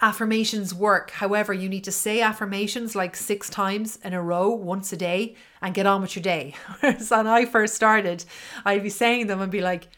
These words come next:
"Is there a change?" <laughs> So you need to kind of just do that and let it go and just trust the process. Um, another thing that I love to do, I do it with myself, I do it with my clients, is plan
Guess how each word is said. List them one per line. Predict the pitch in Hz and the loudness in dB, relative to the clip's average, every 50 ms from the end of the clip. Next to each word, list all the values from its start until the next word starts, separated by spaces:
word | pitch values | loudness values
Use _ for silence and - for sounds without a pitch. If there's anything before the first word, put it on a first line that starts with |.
| _ _ _ _ _ _ _ _ | _ _ _ _ _ _ _ _
"Is | 170 151 147 | -12 -10 -6
there | 156 147 151 151 | -6 -6 -6 -6
a | 151 | -8
change?" | - - 175 180 220 285 339 - - - - - - - | -6 -6 -4 -4 -4 -6 -8 -10 -14 -14 -14 -16 -4 -4
<laughs> | 262 254 - - 214 - - 440 440 392 359 349 294 | -4 -4 -4 -8 -14 -12 -10 -8 -8 -8 -8 -10 -10
So | - - 247 | -2 0 0
you | 220 220 226 | 2 2 2
need | 214 226 240 | 0 0 0
to | 311 | 0
kind | 285 269 262 240 233 | 2 4 4 4 4
of | 202 | 2
just | 185 196 196 196 | 0 -2 -4 -2
do | - 220 220 220 | -2 0 2 2
that | 247 262 262 | 2 2 2
and | 240 214 | 0 -2
let | 208 196 185 | -2 -2 -2
it | 185 190 | -2 -2
go | - 190 180 180 180 | 0 0 2 2 2
and | 170 165 165 | 0 -2 -8
just | 170 165 - | -10 -10 -8
trust | - 170 160 - - | -8 -8 -8 -8 -12
the | 170 | -10
process. | - 165 156 151 156 - - 151 - - - - - - - - - - - - | -8 -6 -6 -6 -8 -8 -10 -10 -10 -10 -12 -14 -14 -16 -20 -20 -20 -20 -16 -10
Um, | - 185 175 170 170 170 165 160 165 160 156 - - - - - - - _ _ _ | -8 -6 -4 -4 -4 -6 -8 -8 -10 -12 -12 -16 -20 -20 -20 -20 -20 -20 _ _ _
another | 226 208 233 262 294 294 | -2 0 2 2 2 2
thing | 285 262 240 226 | 0 0 0 0
that | 226 214 | 2 2
I | 202 202 | 2 2
love | 208 196 196 196 | 2 0 0 -2
to | - 196 | -6 -2
do, | 180 202 226 233 - | 0 2 2 2 0
I | 170 | -2
do | 160 - 180 185 | -4 -4 -4 -4
it | 185 | -4
with | 185 180 - | -6 -8 -10
myself, | 185 175 - - 220 208 233 254 247 - - | -8 -8 -2 2 2 4 4 2 0 -6 -10
I | 175 | -8
do | 160 175 180 | -6 -6 -6
it | 170 | -6
with | 175 - | -8 -8
my | 180 175 | -8 -8
clients, | 165 - 185 196 208 220 220 214 | -6 -4 -4 -2 -2 -2 -4 -6
is | - 156 - | -8 -16 -16
plan | _ - - 202 208 226 240 254 269 262 | _ -2 2 2 4 4 4 2 0 -4